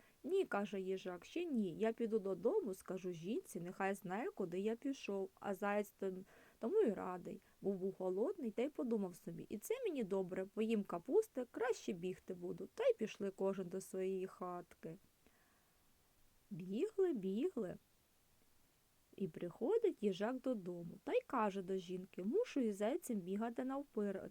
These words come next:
наввипередки». «То це ти берешся перегнати зайця?» аж зойкнула їжачиха. Їжак вчить свою жінку:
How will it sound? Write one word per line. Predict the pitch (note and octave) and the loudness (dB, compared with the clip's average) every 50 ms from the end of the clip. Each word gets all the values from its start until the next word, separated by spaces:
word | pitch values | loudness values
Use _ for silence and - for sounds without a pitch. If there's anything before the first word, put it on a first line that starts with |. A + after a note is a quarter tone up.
| - - | -8 -4
наввипередки». | G#3+ A#3 C4 C#4 B3+ B3 A3 G#3+ - - F#3 F#3 F#3 F3+ - - - E3 - _ - - - _ - | -2 -2 0 0 2 4 4 4 2 0 -4 -6 -6 -8 -10 -12 -12 -12 -12 _ -18 -20 -20 _ 0
«То | A#3 A#3 | 0 0
це | G#3+ - - B3 | 0 2 0 0
ти | A#3 - A3+ | 2 2 0
берешся | G#3 G3+ A3 G#3+ G#3+ A#3 C4 C4+ - - A3+ G#3+ | 0 2 0 0 2 0 0 -2 -2 -4 -6 -4
перегнати | G3 - G#3+ G#3+ G#3+ G#3+ A3 A3 A3 A3 G#3 - G3+ G3+ | -2 -2 -2 -2 0 0 0 0 0 0 0 -2 -4 -4
зайця?» | F#3+ G#3+ A3+ C#4+ G#4 A#4+ - - - G#3 F#3 G3+ - _ _ _ _ _ | -2 -2 0 2 2 2 2 0 -4 -8 -8 -8 -12 _ _ _ _ _
аж | - G#3+ A3 A#3+ C#4+ D4+ - - | -2 0 0 0 0 -2 -2 0
зойкнула | A#3 G#3+ G#3 A3+ A3 - A3+ A#3 A#3 A#3 A#3 A#3+ - - - | 4 4 4 4 4 0 -2 0 0 0 0 -2 -4 -6 -4
їжачиха. | G#3+ A3 B3 A#3 A#3+ B3 A#3+ - - - A3 G#3+ G#3 - - F#3 | -2 -2 0 0 0 -2 -2 -4 -4 -2 -2 -2 -2 -4 -6 -4
Їжак | F#3 F#3+ F#3+ F#3+ F3+ F#3+ G3 F#3+ - | -2 -2 -2 -2 -2 -2 -4 -4 -6
вчить | - - - G#3 A3 B3 - | -8 -4 -2 -2 -2 -2 -4
свою | - - - G4+ G4 F#4 | -2 2 6 8 8 8
жінку: | D#4 C4 A3+ G#3+ G#3+ G3 G3 - - - | 6 4 2 0 0 0 -2 -6 -10 -12